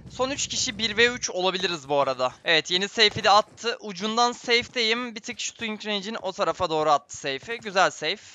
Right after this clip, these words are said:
Abi, yukarıda bir buggy var şurada arkadaşlar. Adamlar o tarafta mı acaba ya?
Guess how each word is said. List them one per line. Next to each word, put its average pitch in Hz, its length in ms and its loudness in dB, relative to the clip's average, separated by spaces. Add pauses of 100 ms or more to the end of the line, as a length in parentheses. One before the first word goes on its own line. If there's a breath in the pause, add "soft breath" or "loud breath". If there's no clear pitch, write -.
(140)
Abi, 202 140 -2
yukarıda 240 300 4
bir 254 140 -8
buggy 240 240 2
var 151 180 8
şurada 147 320 0
arkadaşlar. 143 760 -2 (220)
Adamlar 175 420 -2
o 175 100 -8
tarafta 185 380 -2
mı 143 80 -4
acaba 120 380 0
ya? 120 300 0